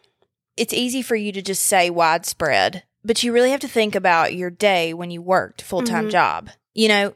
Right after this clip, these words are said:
Speaker 1: you think about if you have activities, if you have to go to the grocery store, if you have to go to any kind of school events, sports events,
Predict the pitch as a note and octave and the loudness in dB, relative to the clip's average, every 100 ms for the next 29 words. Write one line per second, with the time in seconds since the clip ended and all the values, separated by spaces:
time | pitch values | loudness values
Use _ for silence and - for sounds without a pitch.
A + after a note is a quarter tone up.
0 | - A3 - A3+ A3+ G3+ F#3 F#3 - F#3+ | -8 -6 0 0 2 2 4 2 0 -2
1 | G3+ F#3+ F#3+ F3+ F3+ - - _ _ - | -4 -6 -2 -2 -2 -8 -20 _ _ -2
2 | G#3 G3+ A#3 G#3+ F#3+ F3+ F#3 - - - | 0 0 0 2 0 0 -4 -6 -8 -10
3 | _ - C4 D#4+ D#4+ D4 A3 A#3+ A3 G#3+ | _ -10 -6 -4 0 0 2 0 2 0
4 | - G3 F#3 E3 G#3+ B3 C4+ C#4 C4+ C4+ | 0 0 2 2 0 -2 -4 -2 -4 -2
5 | A#3 A#3 A3+ G#3+ - A#3 C4 - C4 B3 | 2 2 0 -4 -2 -2 -2 -4 -4 -2
6 | - - A3 G3 F#3 F3 E3+ - - - | -2 2 2 2 2 2 0 -4 -6 -6
7 | - - - B3 - G#3+ G3 F#3+ F3 - | -4 -4 0 0 0 -4 0 0 -2 -4
8 | - - | -8 -10